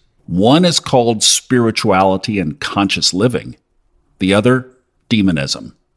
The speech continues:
Much of what is called spirituality, quote unquote, nowadays could more accurately be termed demonism. That's a shocking statement to some,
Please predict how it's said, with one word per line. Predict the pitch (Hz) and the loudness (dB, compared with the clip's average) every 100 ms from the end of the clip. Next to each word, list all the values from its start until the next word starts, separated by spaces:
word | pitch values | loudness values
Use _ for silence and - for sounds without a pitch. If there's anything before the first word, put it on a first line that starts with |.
| _ _ _ - | _ _ _ -2
Much | 101 143 | 0 2
of | 175 - | -2 0
what | 151 | 2
is | 135 | 0
called | - - 110 104 | 0 0 2 0
spirituality, | - - - 131 123 117 - 107 110 113 76 - 73 | -2 -4 0 2 4 2 2 2 4 4 0 -4 -8
quote | - 92 80 | -4 -2 -2
unquote, | 73 - 82 76 | -4 -4 -6 -4
nowadays | 90 95 98 78 71 65 69 - - _ _ _ _ - | -2 2 0 -2 -8 -8 -10 -10 -14 _ _ _ _ -4
could | 113 | 0
more | 104 107 - | 2 0 0
accurately | 127 135 143 135 120 123 | 0 0 -2 -4 -2 -2
be | 107 110 | -2 -4
termed | - 120 104 95 101 101 _ 131 | -2 0 2 0 -4 -6 _ -6
demonism. | 156 180 123 82 - 57 52 _ _ _ _ _ | -2 2 2 0 -2 -6 -12 _ _ _ _ _
That's | 127 139 | -6 -4
a | 131 | -4
shocking | - - 120 123 - 117 110 | -2 0 -2 -2 0 0 0
statement | - 131 135 90 76 - | 0 0 0 -4 -8 -8
to | 80 | -4
some, | - 92 64 60 | -2 -2 -4 -12